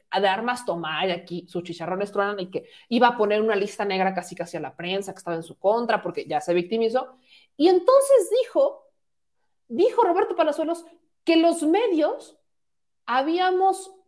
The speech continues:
malinterpretado sus declaraciones. Mi hermano, creo que no hay manera de malinterpretar lo que dijiste con Jordi. O sea, no hay manera de malinterpretar lo que dijiste con Jordi al respecto de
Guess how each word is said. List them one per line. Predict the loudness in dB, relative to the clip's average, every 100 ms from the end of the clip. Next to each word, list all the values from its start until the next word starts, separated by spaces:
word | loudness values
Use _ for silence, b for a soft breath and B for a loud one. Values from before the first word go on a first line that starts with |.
| _ _ _ _ _ -6
malinterpretado | -2 0 0 -2 0 2 2 0 2 4 2 0 0 0 -2 -6 -10 _ _ _ _ _ _ _ _ _ _ _ _ _ _ _ _
sus | -2 0
declaraciones. | 0 0 -2 -2 -4 -6 -8 B B
Mi | -2
hermano, | 2 2 2
creo | 2
que | 4
no | 4
hay |
manera | 2 2 2
de | 0
malinterpretar | 0 -2 -4 -6 -4 -4
lo | -2
que | -2
dijiste | -2 -4 -6
con | -8 -2
Jordi. | 0 0 -6
O |
sea, | -6
no | 0 2
hay | 4 2
manera | 0 0 0 0
de | -2
malinterpretar | -4 -6 -6 -8 -6 -4 -4
lo | -4
que | -6
dijiste | -8 -8 -8
con | -6 0
Jordi | 0 0 -4 B B B
al | -4 -2
respecto | -4 -2 -4 0 -4 -4 -8 _ _ _ _ _ -10
de | 2 4 4 2 0 -4